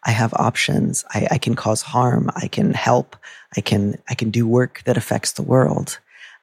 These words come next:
A-, and thinking of it too in the context of students. Again, not to say that plagiarism doesn't matter. Who cares if students do it? But to think about, how can I encourage students to think of themselves not merely as either the recipients of an education that is going to be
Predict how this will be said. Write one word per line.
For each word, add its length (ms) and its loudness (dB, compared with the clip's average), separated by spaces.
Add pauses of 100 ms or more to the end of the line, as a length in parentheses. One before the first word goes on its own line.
(140)
A-, 160 0
and 380 2
thinking 360 0
of 80 0
it 160 -2
too 220 4
in 80 2
the 40 -4
context 460 -4
of 80 -6
students. 560 -2
Again, 480 0 (100)
not 320 0
to 80 0
say 300 2
that 360 0
plagiarism 440 0
doesn't 220 -2
matter. 240 2
Who 100 0
cares 300 0
if 80 -4
students 400 -2
do 180 0
it? 220 0 (320)
But 100 -4
to 60 -4
think 180 0
about, 240 2
how 140 2
can 140 0
I 60 2
encourage 380 -2
students 340 -4
to 80 -4
think 180 2
of 60 -2
themselves 440 -2
not 260 0
merely 340 4
as 280 -2
either 260 2
the 140 -2
recipients 640 -2
of 100 -2
an 80 -2
education 560 -2
that 80 2
is 100 -2
going 200 -2
to 40 -4
be 240 -2